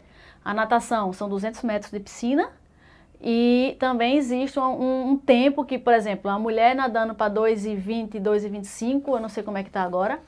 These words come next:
você fazia mil pontos. Então eu nadava pra dois e treze, dois e doze, eu fazia mil duzentos e poucos pontos.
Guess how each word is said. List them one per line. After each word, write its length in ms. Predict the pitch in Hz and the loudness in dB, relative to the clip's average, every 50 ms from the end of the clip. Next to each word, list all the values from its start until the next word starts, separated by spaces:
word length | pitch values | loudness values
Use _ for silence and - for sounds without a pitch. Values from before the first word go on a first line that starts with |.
| _ - _ - _ - - _ - | _ -20 _ -20 _ -20 -20 _ -10
você 240 | 190 202 202 233 226 | -8 -4 -2 -2 0
fazia 460 | 233 247 233 220 196 208 233 240 247 | 4 4 4 4 4 4 4 4 4
mil 240 | 240 233 262 349 370 | 4 4 2 0 0
pontos. 580 | - 247 208 175 - - - - - - - - - - - - - - - | 0 0 -2 -2 -2 -6 -10 -18 -20 -20 -20 -20 -20 -20 -20 -20 -20 -20 -18
Então 220 | - - 190 190 196 | -10 -6 -4 -2 0
eu 100 | 208 214 | 0 0
nadava 600 | 226 233 220 208 220 214 220 240 262 285 339 339 | 2 0 2 4 4 6 6 6 4 4 2 0
pra 140 | - 381 285 | 0 0 2
dois 200 | 247 233 226 220 | 4 2 2 0
e 60 | 196 | -2
treze, 580 | - 202 185 190 202 208 196 180 151 160 156 - - - - _ _ - _ - | -4 -2 2 2 4 4 2 2 -2 -6 -12 -12 -16 -20 -20 _ _ -20 _ -18
dois 320 | - 185 185 202 202 190 | -10 -4 -2 0 0 0
e 40 | 190 | -2
doze, 640 | 165 190 190 202 214 208 196 175 165 160 151 151 - _ _ _ - - - | -2 0 2 4 4 2 2 0 -2 -6 -10 -10 -12 _ _ _ -20 -14 -10
eu 80 | - 180 | -8 -2
fazia 400 | - 226 220 202 196 214 196 190 | 2 2 2 2 2 0 0 2
mil 240 | 208 240 285 330 262 | 2 4 4 4 4
duzentos 320 | 294 262 277 277 277 262 | 2 2 4 4 4 2
e 40 | 269 | 2
poucos 300 | - 254 233 240 - - | 2 0 0 0 -2 -8
pontos. 500 | - 220 190 175 165 - - - - | -6 -4 -4 -4 -6 -8 -12 -20 -20